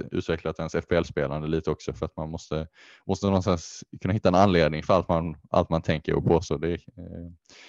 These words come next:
men, och sen återigen tacka för, tacka till, stort tack till alla som har lyssnat. Det har varit jättekul att se den positiva respons som vi har fått den här första säsongen.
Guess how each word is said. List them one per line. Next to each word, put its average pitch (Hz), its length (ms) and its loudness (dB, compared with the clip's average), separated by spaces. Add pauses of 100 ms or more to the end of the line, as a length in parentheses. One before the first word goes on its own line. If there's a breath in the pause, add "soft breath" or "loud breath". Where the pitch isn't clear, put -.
(360 loud breath)
men, 101 200 4
och 117 140 8
sen 117 220 6
återigen 107 580 2
tacka 92 320 2
för, 87 340 4
tacka 95 280 0
till, - 260 -4
stort 131 180 6
tack 117 220 4
till 110 100 4
alla 107 120 6
som - 80 0
har 104 80 2
lyssnat. 92 400 0
Det 90 100 -2
har 98 100 0
varit 90 260 0
jättekul 87 480 0
att 82 160 -2
se 87 200 0
den 80 380 -4
positiva 80 500 -2
respons 80 320 -2
som 80 80 -6
vi 80 40 -2
har 85 80 -4
fått 82 180 -2
den 80 80 0
här 85 100 0
första 80 160 0
säsongen. 76 460 -6